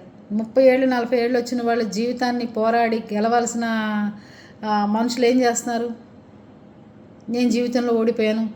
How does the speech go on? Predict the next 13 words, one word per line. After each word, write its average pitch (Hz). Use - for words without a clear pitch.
షేర్లలో 240
డబ్బులు 226
పోగొట్టుకున్నాను, 220
లేకపోతే 240
నా 226
జీవితం 233
నాశనం 226
అయిపోయింది, 220
లేకపోతే 262
భర్త 233
నన్ను 254
టార్చర్ 240
పెడుతున్నాడు" 226